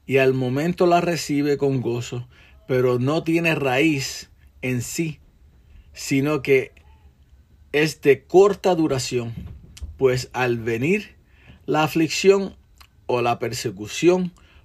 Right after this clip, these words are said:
por causa de la palabra, luego tropieza. El que fue sembrado en los espinos, este es el que oye la palabra, pero el afán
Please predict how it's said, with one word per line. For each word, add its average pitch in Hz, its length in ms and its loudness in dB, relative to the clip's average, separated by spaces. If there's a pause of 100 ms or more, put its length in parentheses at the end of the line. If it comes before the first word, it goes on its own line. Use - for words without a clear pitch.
por 127 260 -2
causa 160 440 2
de 131 60 0
la 127 140 -4
palabra, 127 560 -2 (260)
luego 131 560 4
tropieza. 113 680 -8 (680)
El 127 220 -2
que 135 160 2
fue 156 160 -2
sembrado 175 680 4
en 160 100 -4
los 143 160 0
espinos, 135 560 0 (500)
este 156 580 0
es 165 120 -2
el 131 260 0
que 127 220 2
oye 151 380 4
la 139 140 0
palabra, 127 520 -4 (380)
pero 123 400 0 (380)
el 120 200 -2
afán 170 640 0